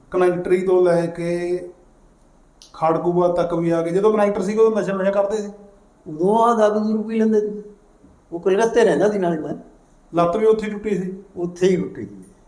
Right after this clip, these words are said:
Speaker 1: ਨਸ਼ੇ ਨੁਸ਼ੇ ਕਰਕੇ ਜਾਂ ਊਂ ਕੋਈ ਐਕਸੀਡੈਂਟ ਸੀ?
Speaker 2: ਨਾ, ਨਾ, ਐਕਸੀਡੈਂਟ ਹੋਇਆ ਸੀ।
Speaker 1: ਅੱਛਾ।
Speaker 2: ਹਾਂ, ਹਾਂ। ਉਹ ਮੀਂਹ ਪਿਆ ਆਇਆ ਸੀ,
Speaker 1: ਹੂੰ।
Speaker 2: ਮੋੜ ਸੀਗਾ ਉੱਥੇ।
Speaker 1: ਹੂੰ।
Speaker 2: ਇੱਕ ਬਰੋਟਾ ਖੜਾ ਹੈ,
Speaker 1: ਹੂੰ।
Speaker 2: ਹਾਲੇ ਵੀ ਪਤਾ ਨਹੀਂ ਹੋਣਾ, ਬਹੁਤ ਬੜਾ ਪੁਰਾਣਾ। ਉਹਦੇ ਕੋਲੋਂ ਐਂ ਗ-, ਗੋਲ ਹੁੰਦੀ ਸੀ ਸੜਕ।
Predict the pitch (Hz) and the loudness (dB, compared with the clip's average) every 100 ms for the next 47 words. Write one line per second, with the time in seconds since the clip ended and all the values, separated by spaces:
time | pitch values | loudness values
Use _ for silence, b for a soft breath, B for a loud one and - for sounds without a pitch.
0 | _ _ 170 180 226 220 226 233 226 247 | _ _ -2 2 2 2 0 0 -2 -4
1 | 254 247 233 220 214 196 - 180 180 160 | -2 -2 -4 -6 -4 -4 -4 -8 -10 -8
2 | 147 175 208 214 170 - 131 117 110 104 | -2 2 4 4 4 0 -6 -6 -6 -10
3 | - - - 170 170 170 156 - 110 - | -12 -20 -20 -18 -16 -14 -18 -18 -16 -14
4 | 110 - - _ - _ _ _ _ 185 | -14 -18 -20 _ -20 _ _ _ _ -2
5 | 151 180 262 240 185 151 131 202 220 - | 2 4 4 4 4 6 4 2 -4 -6
6 | - 170 180 175 - 147 151 175 135 131 | -12 -4 -4 -4 -8 -2 2 2 2 2
7 | 180 - 110 104 - - 170 170 143 - | 2 0 -6 -12 -20 -8 -4 -4 -6 -16
8 | 160 147 135 131 151 151 123 135 175 - | -10 -2 0 0 0 0 2 -2 -4 -8
9 | - - _ 175 175 170 - 131 139 151 | -18 -20 _ -6 -4 -4 -4 2 2 2
10 | 143 143 - 143 127 151 139 143 147 143 | -2 -8 -8 -8 -4 -4 -2 -2 0 -2
11 | 143 156 139 143 143 - b b b _ | -2 -4 -6 -8 -8 -16 b b b _
12 | 170 185 240 214 208 208 208 214 196 180 | -4 0 0 2 4 4 4 4 2 2
13 | 143 143 147 175 165 143 135 131 123 - | 0 0 4 4 2 -2 -8 -8 -8 -10
14 | - | -18